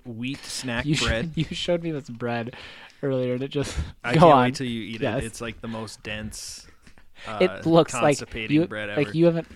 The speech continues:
Speaker 2: I'm gonna end up, okay, anyway, continue. What's that?
Speaker 1: <laughs> Uh, we've got mango peach applesauce.
Speaker 2: Oh, nice. Okay, so my
Speaker 1: Yep.
Speaker 2: dessert.
Speaker 1: Uh, pretzels, which are more like, um,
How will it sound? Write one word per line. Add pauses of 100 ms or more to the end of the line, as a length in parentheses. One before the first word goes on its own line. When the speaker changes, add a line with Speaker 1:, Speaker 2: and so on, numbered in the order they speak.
(160)
Speaker 2:
I'm
gonna
end
up, (100)
okay,
anyway,
continue.
What's
that?
Speaker 1:
<laughs>
Uh,
we've
got
mango
peach
applesauce.
Speaker 2:
Oh,
nice.
Okay,
so
my
Speaker 1:
Yep.
Speaker 2:
dessert. (180)
Speaker 1:
Uh,
pretzels, (400)
which (160)
are
more
like, (140)
um,